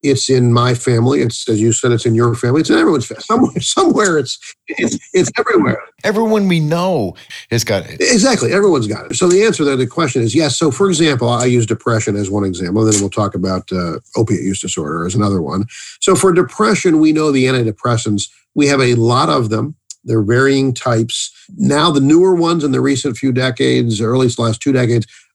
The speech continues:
Speaker 1: minimal side effects. Uh, some, many people have no side effects, and we can usually find one that has no side effects for you, that person. We're talking four weeks, six weeks, eight weeks to feel considerably better, uh, once the person's on the right medication.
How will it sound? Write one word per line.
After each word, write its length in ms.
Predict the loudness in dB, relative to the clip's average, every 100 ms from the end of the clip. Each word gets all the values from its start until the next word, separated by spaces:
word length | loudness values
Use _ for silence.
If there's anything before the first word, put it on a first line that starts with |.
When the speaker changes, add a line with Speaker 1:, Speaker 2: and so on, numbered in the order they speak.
| _
Speaker 1:
minimal 460 | -4 2 4 4 2
side 240 | 2 0
effects. 500 | 0 -2 -6 -8 -18 _ _ _ _
Uh, 160 | -4 -2
some, 380 | 2 2 2 0 0
many 240 | 2 4
people 220 | 2 0
have 80 | 0
no 180 | 2 2
side 240 | 0 -4
effects, 300 | -4 -6 -2
and 60 | 0
we 60 |
can 140 | 2 2
usually 300 | 2 2 0
find 420 | -2 -2 0 0
one 220 | 0 0
that 100 | -2
has 260 | -2 -2 0
no 160 | 2
side 220 | 0 -2 -8
effects 300 | -10 -12 -6
for 240 | -4 -2
you, 160 | -2 -4
that 220 | -8 -6
person. 500 | -4 -2 -4 -8 -10 -20 -20 _ _
We're 100 | 0
talking 600 | 2 2 2 2 2 0 -2 -8 _ _ -14
four 320 | 0 2 4
weeks, 360 | 4 2 -2 -4
six 280 | -4 -2
weeks, 280 | 0 0 -2 -2
eight 240 | -2 0
weeks 320 | 0 -2 -4
to 100 | -6
feel 300 | -4 0 0
considerably 680 | 0 -2 0 2 4 4 2
better, 360 | -2 -6 -6 -8 -10 -20 -20 _ _
uh, 160 | -2 0
once 280 | 2 2 0
the 80 | 0
person's 340 | 0 2 2
on 100 | 4
the 60 | 4
right 180 | 2 2
medication. 720 | -2 -2 -4 -4 -2 -2